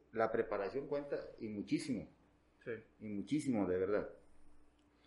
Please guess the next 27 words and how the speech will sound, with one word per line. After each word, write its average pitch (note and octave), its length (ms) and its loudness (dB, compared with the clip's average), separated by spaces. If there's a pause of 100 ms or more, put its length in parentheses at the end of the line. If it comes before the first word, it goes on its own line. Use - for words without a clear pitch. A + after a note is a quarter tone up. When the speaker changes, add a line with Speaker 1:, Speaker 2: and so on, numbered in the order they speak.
(600)
Speaker 2:
Y C3+ 140 6
le-, A#2+ 360 8
está, A#2+ 800 12 (300)
eh, G2+ 720 8 (1000)
pues A#2+ 160 8
sí, E3+ 240 8
to-, E3 180 12
todos D3 300 12
estos D3 200 2
aspectos C3+ 540 12
que, A#2 520 12
que C3 120 10
comenta, B2 480 12
y C#3 100 12
hay C3 220 12
un, C#3+ 480 6
hay A#2+ 220 12
un B2+ 140 8
límite C3 400 8
en A#2+ 120 10
el A2+ 140 8
que, - 80 2
por A#2+ 180 10
ejemplo, A#2+ 260 8
usted B2 200 6
como B2+ 220 10
entrenador, A2+ 840 10